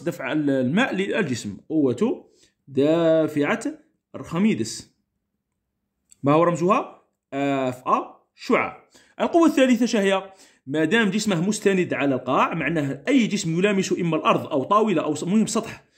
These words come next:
سطح الطاولة، سطح الأرض، آه، سطح الخزان، إذا خاضع لقوة رد فعل السطح اللي هي ار شعاع رياكسيون. إذا هذو هما القوى الثلاث التي يخضع لها هذا الجسم.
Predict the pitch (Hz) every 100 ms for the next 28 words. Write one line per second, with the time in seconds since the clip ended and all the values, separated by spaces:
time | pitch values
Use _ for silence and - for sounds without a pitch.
0 | _ - - _ - - 170 127 - 170
1 | 185 180 151 151 175 - 170 - 180 139
2 | - _ - 147 151 170 185 180 135 190
3 | 143 226 320 - - 143 175 165 147 190
4 | 160 135 143 202 233 233 320 - - _
5 | _ _ _ _ _ - 147 208 175 233
6 | 247 - _ _ _ _ _ _ - 170
7 | 175 180 190 208 - _ _ _ - 160
8 | 156 - - 139 - - 123 - _ _
9 | 120 123 123 135 - 175 190 196 196 185
10 | - 127 135 127 170 143 - 123 113 113
11 | _ - 120 127 156 175 147 170 185 220
12 | 226 - _ 139 - 143 214 226 - _
13 | 147 165 160 151 127 127 170 190 160 123
14 | - 107